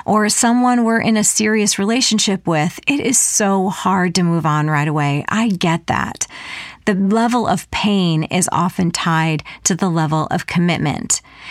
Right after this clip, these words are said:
If we have been deeply invested, it's hard to move forward without looking back. In fact, it's such an intense experience that according to Psychology Today, the brain feels emotional pain the same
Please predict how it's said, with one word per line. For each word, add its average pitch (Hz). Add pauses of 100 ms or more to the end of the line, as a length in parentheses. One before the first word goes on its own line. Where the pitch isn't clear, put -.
(220)
If 220
we 269
have 247
been 220
deeply 202
invested, 190
it's 247
hard 208
to 170
move 180
forward 196 (100)
without -
looking 165
back. 139 (400)
In 208
fact, 220 (260)
it's -
such 226
an 233
intense 202
experience 196
that 170
according 202
to 190
Psychology 185
Today, 160 (320)
the 185
brain 220
feels 175
emotional 196
pain 240 (180)
the 202
same 208